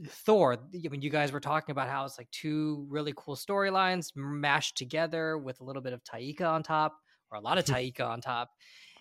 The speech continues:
Speaker 1: And then now with Namor, it's, they introduced Riri because she's gonna be in a show, but it felt kinda separate from the
Speaker 2: Yeah.
Speaker 1: actual plot of Black Panther.
Speaker 2: Yeah.
Speaker 1: And I kinda maybe, and that se-, that does seem to be, like, a pretty consistent issue with,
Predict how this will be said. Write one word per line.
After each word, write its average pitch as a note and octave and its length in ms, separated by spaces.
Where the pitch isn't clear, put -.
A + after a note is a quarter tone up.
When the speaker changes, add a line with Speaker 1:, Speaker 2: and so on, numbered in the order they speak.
Speaker 1:
And D3 340
then D3 380
now D3 220
with C#3 140
Namor, D3 560
it's, - 380
they B2 160
introduced D3 460
Riri F3 320
because A#2 300
she's B2+ 160
gonna C3+ 180
be C#3 140
in C#3 60
a C3 40
show, G#3 300
but A#2 140
it A#2 100
felt D#3 260
kinda E3 220
separate A3+ 500
from C3 680
the C#3 100
Speaker 2:
Yeah. C3+ 100
Speaker 1:
actual B2+ 500
plot C#3+ 380
of A#2+ 100
Black C3+ 260
Panther. F#3+ 420
Speaker 2:
Yeah. A#2 240
Speaker 1:
And D#3 140
I D#3 60
kinda G3+ 240
maybe, F3 400
and F3 200
that F#3 220
se-, G#3+ 120
that F#3+ 180
does A#3+ 160
seem F#3 140
to D#3 60
be, C#3+ 140
like, C3+ 160
a B2 60
pretty C#3+ 200
consistent B2+ 540
issue B2 320
with, A#2 200